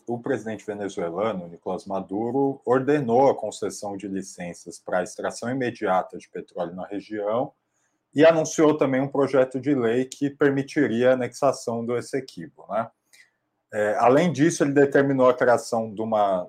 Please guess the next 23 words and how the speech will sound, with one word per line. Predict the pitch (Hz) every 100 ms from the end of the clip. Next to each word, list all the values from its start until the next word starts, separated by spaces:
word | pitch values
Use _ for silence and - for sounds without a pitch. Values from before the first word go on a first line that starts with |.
| -
de | 107
uma | 110 101
zona | - 117 131 110 92
chamada | - 95 95 95 90
Zona | 113 123 127
de | 113
Defesa | 110 104 110 104
Integral | 110 - 120 104 92 104 104 98 -
da | - 95
Guiana | 101 98 98 95
Essequiba, | 95 147 143 - 135 143 160 165 - _ _ _ _ _
que | - 185
funcionará | 196 190 185 151 139 117 110
no | 107
estado | 107 - 120 107 95 101 -
venezuelano | 120 123 143 147 180 117 127 165 180 139
de | 113
Bolívar, | 107 110 98 110 135 151
na | 127 104
fronteira, | - 113 - 101 117 135
perto | - 113 139 143
da | 107 101
fronteira, | - 95 - 104 117 143 170